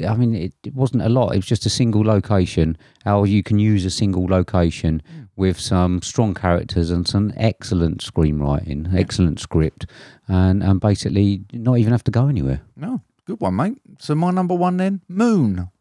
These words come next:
Speaker 2: This shows you don't need a huge ensemble cast that are all intertwined. Sometimes less is more.
Speaker 1: Okay.
Speaker 2: Think how simple that film is, but how complicated it is.
Speaker 1: Okay.
Speaker 2: Loads of people popping in and out. You just got to worry about them.
Speaker 1: So my number one, mate, Jackie Brown.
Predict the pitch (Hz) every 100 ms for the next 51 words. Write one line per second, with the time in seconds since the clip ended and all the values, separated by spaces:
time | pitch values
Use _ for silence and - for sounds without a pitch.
0 | _ - 160 - 160 151 147 160 147 143
1 | 135 - 170 156 151 143 - 151 135 135
2 | - 131 95 90 - - - _ _ 123
3 | 123 123 117 113 104 - 131 131 135 151
4 | 143 151 151 156 165 165 175 147 156 135
5 | 104 80 - _ _ _ 98 - 98 117
6 | 82 _ _ _ _ _ 151 143 139 -
7 | 135 113 117 104 135 - 110 101 104 101
8 | - 110 107 - 110 98 - 92 92 101
9 | 90 92 - _ _ 95 - 104 110 120
10 | 113 - 110 - 104 113 - 107 107 104
11 | 98 95 123 110 110 117 _ _ 123 -
12 | - - 113 110 101 104 90 90 _ _
13 | _ _ _ - 131 147 143 131 135 127
14 | 135 139 - - 135 113 120 98 104 92
15 | 78 76